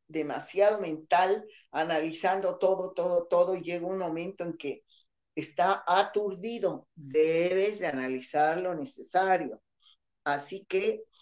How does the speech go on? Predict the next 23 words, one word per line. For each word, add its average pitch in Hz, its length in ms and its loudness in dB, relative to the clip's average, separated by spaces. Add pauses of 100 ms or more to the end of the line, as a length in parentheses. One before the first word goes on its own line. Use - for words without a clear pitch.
(280)
todo 254 400 8
esto 202 480 4
es 170 220 -4
para 180 360 0
tener 147 300 -4
una 165 300 -6
mejor 147 600 -2
evolución. 131 1120 -4 (880)
Enciende 214 540 0
una 262 240 6
vela 214 260 6
verde, 180 440 0 (180)
tres 170 320 -2
flores 165 340 -2
amarillas 156 760 -6
y 180 60 -10
un 127 120 -4
vaso 127 320 -8
de 156 100 -4
agua 139 440 -4
y 151 160 -10
di, 147 260 -8 (280)
"Jamiel, 165 760 0